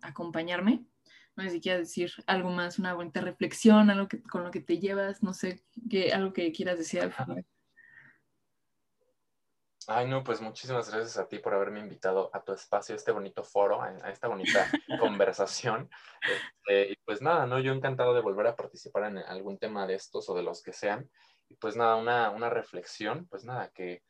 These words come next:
Speaker 2: que la gente que vaya a escuchar esto, que de verdad cuide su, cuide su vocabulario en Facebook si no quieren estar un mes y com-, sin compartir absolutamente nada, que de verdad es horrible porque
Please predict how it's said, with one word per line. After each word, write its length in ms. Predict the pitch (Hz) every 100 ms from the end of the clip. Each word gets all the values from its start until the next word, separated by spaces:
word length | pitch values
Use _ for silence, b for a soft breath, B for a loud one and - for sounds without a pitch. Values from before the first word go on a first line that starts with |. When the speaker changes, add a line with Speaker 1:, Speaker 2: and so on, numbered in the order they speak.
| _ _ _
Speaker 2:
que 80 | -
la 140 | 107 98
gente 240 | 113 120
que 100 | 107
vaya 140 | 98 110
a 20 |
escuchar 340 | 107 98 101
esto, 200 | 101 120 123
que 100 | 95
de 100 | 92
verdad 260 | 92 101 -
cuide 280 | 113 113 117
su, 400 | 98 90 90 - _ -
cuide 240 | 123 131
su 160 | 131 98
vocabulario 560 | 95 92 92 95 104
en 80 | 107
Facebook 380 | 98 92 107 -
si 120 | 101
no 160 | 98 101
quieren 340 | 107 98 95
estar 280 | 90 - 95
un 140 | 101 95
mes 300 | 92 101 -
y 80 |
com-, 160 | - 92 -
sin 140 | 98
compartir 480 | 98 98 95 95 101
absolutamente 680 | 90 - 113 113 123 113 98
nada, 200 | 98 101
que 80 | 92
de 80 |
verdad 280 | 92 98 104 -
es 200 | - 104
horrible 440 | 90 92 92 107
porque 340 | 92 90 87